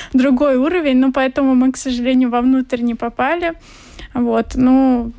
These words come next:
вполне как бы достаточно и посещения вокруг.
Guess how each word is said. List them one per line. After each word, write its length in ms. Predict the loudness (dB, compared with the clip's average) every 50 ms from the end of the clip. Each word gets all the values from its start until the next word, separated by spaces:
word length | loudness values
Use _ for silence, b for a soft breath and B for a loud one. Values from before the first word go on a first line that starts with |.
| -14 -10 -8 -8 -8
вполне 600 | -8 -4 0 0 2 4 4 4 4 4 2 0
как 240 | 0 -2 -4 -4
бы 140 | -2 -4 -2
достаточно 760 | -2 -2 -4 -2 -2 -4 -4 -4 -4 -6 -4 0 0 2 2
и 20 | 2
посещения 640 | -2 -4 -6 -4 -4 -6 -2 0 2 4 4 4 2
вокруг. 560 | 0 -2 -6 -6 -6 -6 -6 -6 -6 -8 -14